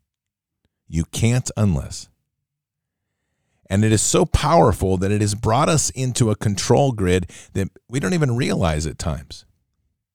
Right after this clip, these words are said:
You can't be a Christian unless you go to church. That's a good one, by the way. You can't have a relationship with God unless you're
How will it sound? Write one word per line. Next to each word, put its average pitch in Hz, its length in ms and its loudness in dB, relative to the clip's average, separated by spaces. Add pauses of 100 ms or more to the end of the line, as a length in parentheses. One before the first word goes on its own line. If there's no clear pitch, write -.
(3000)
You 87 120 -4
can't 160 340 -2
be 131 120 -2
a 113 40 -2
Christian 143 420 0
unless 101 280 0
you 113 60 0
go 101 120 0
to 95 80 0
church. - 580 -2
That's - 240 -4
a 78 60 -4
good 90 200 -2
one, 76 160 -2
by 69 140 -4
the 76 120 -8
way. 76 180 -8 (4000)
You 95 100 -16
can't 151 240 0
have 135 140 2
a 110 60 6
relationship 107 600 2
with 80 160 0
God 101 440 0
unless 98 340 0
you're 87 220 0